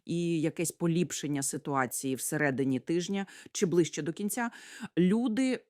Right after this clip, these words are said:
відчують підтримку як внутрішню, так і зовнішню. Е, на початку тижня щось темне нависне: чи то загроза, чи то якась спроба залякати. Але, е, Харківщина не з лякливих. Є сила, є мудрість, є підтримка,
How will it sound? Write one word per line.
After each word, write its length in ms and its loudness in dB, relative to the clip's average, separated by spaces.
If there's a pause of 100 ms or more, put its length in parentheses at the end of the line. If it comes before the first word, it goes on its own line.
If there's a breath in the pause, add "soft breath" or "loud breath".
(220)
відчують 680 -2
підтримку 840 0
як 320 2
внутрішню, 600 2
так 220 -4
і 40 -2
зовнішню. 640 -2 (360 loud breath)
Е, 240 4
на 160 6
початку 400 -4
тижня 600 -2
щось 320 -4
темне 320 0
нависне: 440 -2
чи 140 -6
то 160 -4
загроза, 560 -2 (240 loud breath)
чи 140 -4
то 340 0
якась 400 -2
спроба 400 0
залякати. 640 -4 (360 loud breath)
Але, 320 4
е, 200 2 (680)
Харківщина 720 -2
не 320 4
з 100 0
лякливих. 580 -2 (360 loud breath)
Є 320 2
сила, 460 -2
є 180 0
мудрість, 580 -2
є 120 0
підтримка, 600 -6